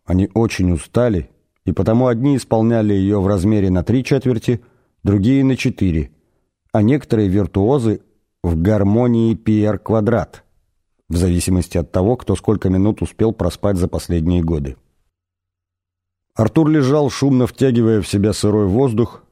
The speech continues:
и опасливо ощупывал свое тело, чтобы понять, куда ранен. Но к какому бы участку себя он ни прикасался,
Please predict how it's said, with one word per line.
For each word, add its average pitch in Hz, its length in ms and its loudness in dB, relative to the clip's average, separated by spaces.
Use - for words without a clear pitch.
и 110 60 2
опасливо 131 600 0
ощупывал 110 640 0
свое 104 360 0
тело, 120 300 0
чтобы 98 320 0
понять, 104 640 -2
куда 98 400 0
ранен. 87 480 -2
Но 113 200 4
к 131 100 -6
какому 156 380 2
бы 135 160 2
участку 123 540 0
себя 104 320 2
он 98 160 2
ни 95 80 2
прикасался, 127 800 -2